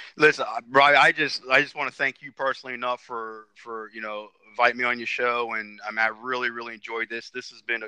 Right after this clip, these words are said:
just a great opportunity for me. Like I said, I'm new to all this, and, uh, I just enjoy talking to, to another firefighter like yourself, and, you know, I can tell you're, you know,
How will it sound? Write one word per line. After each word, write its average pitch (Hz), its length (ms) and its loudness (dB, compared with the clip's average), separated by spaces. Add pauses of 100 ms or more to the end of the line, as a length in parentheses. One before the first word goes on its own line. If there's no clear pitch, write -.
(100)
just 120 160 -12
a 107 40 -18
great 117 220 2
opportunity 117 540 -2
for 117 240 -16
me. 117 200 -18 (380)
Like 123 80 2
I - 40 4
said, 127 160 -6
I'm 117 160 -2
new 131 160 -6
to - 120 -16
all 123 260 -6
this, 120 580 -10
and, 110 300 -8
uh, 104 220 -6
I 131 140 0
just 196 220 -18
enjoy 139 300 -10
talking 120 500 -6
to, 110 380 -10 (140)
to 117 80 -10
another 117 200 -10
firefighter 107 520 -6
like 104 200 -6
yourself, 110 560 -8
and, 98 140 -20 (340)
you 110 100 -2
know, 113 60 4
I 117 80 6
can - 120 -4
tell 120 200 -4
you're, 113 440 -8
you 110 100 -16
know, 104 160 -14